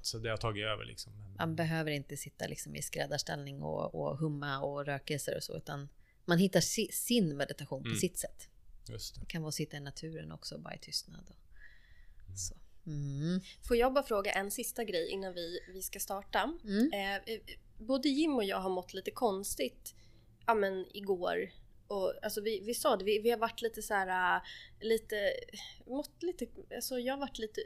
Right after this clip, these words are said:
Speaker 3: yr, jag har känt mig lite, jag har varit klumpig. Jag, och då sa vi så här, undrar om det är någon sån här försmak för att, eh, och samma sak i natt. Ehm, alltså, jag, jag låg med hjärtklappning för att jag bor ju ute i skogen.
Speaker 2: Mm.
Speaker 3: Ehm,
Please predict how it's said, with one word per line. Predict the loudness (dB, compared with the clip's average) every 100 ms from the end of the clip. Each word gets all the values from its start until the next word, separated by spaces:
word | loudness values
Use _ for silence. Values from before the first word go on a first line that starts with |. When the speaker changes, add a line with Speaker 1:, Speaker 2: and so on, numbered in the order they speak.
| 0
Speaker 3:
yr, | 0 0 -2 -2 0
jag | 2 2
har |
känt | 2 2 0 0
mig | 0
lite, | 0 -2
jag | -4
har |
varit | -6 -8
klumpig. | -8 -2 0 0 0 -2 -2 -2 0
Jag, | 0 0
och | 0
då | 0
sa | 0
vi | 0
så | 2
här, | 2 0 -10 -4
undrar | 4 4 4 4
om | 4
det | 4 0
är | 0
någon | 0 -2
sån | -4
här | -8 -10 2
försmak | 4 4 0 0 0 2 2 4 2
för | 2 2
att, | 0 -4 -4
eh, | -2 0 -2 -4 -10 -6 -2
och | 0
samma | 4 4 4
sak | 0 -2 -2
i | 2
natt. | 6 6 4 -8 -10 -8 0
Ehm, | 2 2 2 0 0 -2 -4 -10 -20 _ -20 -20 -20 -14 -4 2
alltså, | 2
jag, | 6 6 6 4 2 -2
jag | 4 6 8 6
låg | 4 2
med | 2 0
hjärtklappning | 0 0 0 0 -8 -6
för | 0
att | 0 0 -12 -8
jag | 0 2 2
bor | -2
ju | -2
ute | -4 -6 -6
i | -4
skogen. | -4 -2 2 2 0 -8 -6
Speaker 2:
Mm. | -2 0 0
Speaker 3:
Ehm, | -2 -6